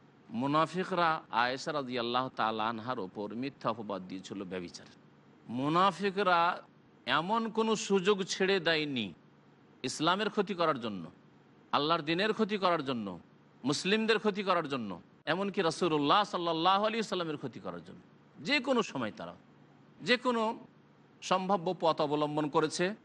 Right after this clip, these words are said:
রাসূলুল্লাহ সাল্লাল্লাহু আলাইহি সাল্লামের ক্ষতির জন্য। যখন তারা বল প্রয়োগের মাধ্যমে, অস্ত্রের মাধ্যমে পারল না, ইসলাম কবুল করলো, ভান করলো ইসলামের, ভান করে বাইরে থেকে শত্রুদেরকে ডাকতো,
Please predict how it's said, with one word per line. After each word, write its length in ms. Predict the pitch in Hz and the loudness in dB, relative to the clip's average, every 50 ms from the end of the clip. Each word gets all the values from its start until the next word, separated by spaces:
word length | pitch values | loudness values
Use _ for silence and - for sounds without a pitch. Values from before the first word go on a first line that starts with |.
| - - - - | -20 -18 -6 -4
রাসূলুল্লাহ 540 | 123 131 - 175 151 131 127 123 123 117 | -4 -2 0 -2 0 0 2 2 2 2
সাল্লাল্লাহু 480 | 117 - 139 120 113 110 117 117 120 135 | 2 2 -2 -2 0 0 2 4 2 2
আলাইহি 120 | 131 - | 2 -2
সাল্লামের 720 | - 147 147 156 160 160 - - - - - 120 107 117 139 165 - - - - - - - | -4 -4 -4 -4 -4 -6 -10 -18 -20 -12 -6 -2 -2 -2 -2 -4 -12 -20 -20 -20 -20 -20 -16
ক্ষতির 360 | - - 147 143 156 131 110 | -6 -6 -4 -2 -2 -2 -2
জন্য। 280 | 90 110 92 87 82 80 - - - - - - - 117 | -4 -6 -8 -10 -12 -14 -16 -18 -20 -20 -20 -20 -12 -2
যখন 380 | 135 170 170 - 214 220 214 202 | 0 0 0 2 0 -2 -2 0
তারা 640 | 208 214 202 202 202 202 202 202 202 202 214 214 - - - - - - _ - - | 2 2 4 4 4 4 4 4 4 2 0 -2 -4 -8 -18 -20 -20 -20 _ -18 -12
বল 300 | 101 104 147 160 180 190 | -4 2 4 4 4 2
প্রয়োগের 460 | 180 - 190 196 196 190 180 214 208 | 2 2 4 4 4 6 4 2 2
মাধ্যমে, 840 | 202 196 196 185 175 170 208 202 196 190 196 190 185 185 185 190 190 - - - - - - - | 4 4 2 2 2 -4 -6 -4 -4 -2 -2 -2 -2 -2 -4 -6 -10 -12 -18 -20 -20 -20 -10 -2
অস্ত্রের 500 | - 151 156 - - - 196 196 202 202 | -2 -2 -2 -2 -2 0 2 2 2 4
মাধ্যমে 320 | 196 196 185 170 180 202 | 4 4 2 4 0 -2
পারল 320 | 180 185 180 180 180 175 175 | 2 2 2 2 2 0 0
না, 160 | 175 175 170 | 2 2 0
ইসলাম 420 | 156 139 - 131 135 143 156 151 | 0 0 -2 2 2 2 2 2
কবুল 240 | 127 151 131 127 120 | -2 -2 -2 -2 -2
করলো, 280 | 104 - 107 92 - 92 | -2 -4 -8 -8 -8 -8
ভান 340 | 87 - 143 160 160 156 135 | -2 0 0 0 0 -2 -6
করলো 240 | - 147 127 120 | -6 -6 -6 -6
ইসলামের, 380 | 110 - - - 90 80 80 - - - - - - - - - - - - - - | -8 -8 -10 -14 -14 -16 -16 -20 -20 -20 -20 -20 -20 -20 -20 -20 -20 -20 -14 -4 0
ভান 280 | 151 185 202 214 220 | 2 2 2 2 0
করে 300 | 202 202 208 208 202 202 | -2 0 0 2 2 2
বাইরে 420 | 185 143 160 165 185 208 214 214 220 | 2 4 4 4 4 4 2 -2 -4
থেকে 380 | - - 220 220 202 220 208 | -8 -4 -4 -2 0 0 0
শত্রুদেরকে 720 | 196 - - 180 180 - 214 214 202 185 214 202 180 190 196 | 0 2 0 0 0 2 0 0 2 2 2 2 4 2 2
ডাকতো, 360 | 170 170 160 151 - - 180 | 4 4 2 2 0 -4 -2